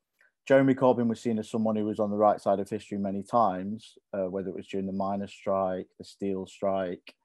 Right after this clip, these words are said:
uh, the poll tax, uh, Iraq war, lots of various positions that were selected as him being on the right side of history, you know, obviously negating other issues, you know,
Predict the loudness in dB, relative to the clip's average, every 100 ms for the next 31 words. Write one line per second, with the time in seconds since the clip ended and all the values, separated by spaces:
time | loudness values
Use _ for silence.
0 | _ _ _ -6 -6 -6 0 2 2 0
1 | 2 2 2 -2 -14 -20 -20 _ -4 -2
2 | -2 -4 -8 _ _ -6 2 2 2 0
3 | 4 6 6 4 0 _ _ _ _ 2
4 | 4 4 2 6 6 4 0 -4 -4 -2
5 | -4 -4 -6 -8 -4 2 2 2 -4 -4
6 | -4 -4 -4 -2 -4 -4 -4 -2 -2 -2
7 | -2 -4 -4 -8 -8 -8 -8 -8 _ -6
8 | -2 2 2 0 -4 -2 -2 0 -2 -2
9 | -6 -4 -6 -8 _ _ _ _ _ 0
10 | 2 2 2 0 -2 -2 -2 -2 -6 -16
11 | _ -8 -6 -2 -2 -4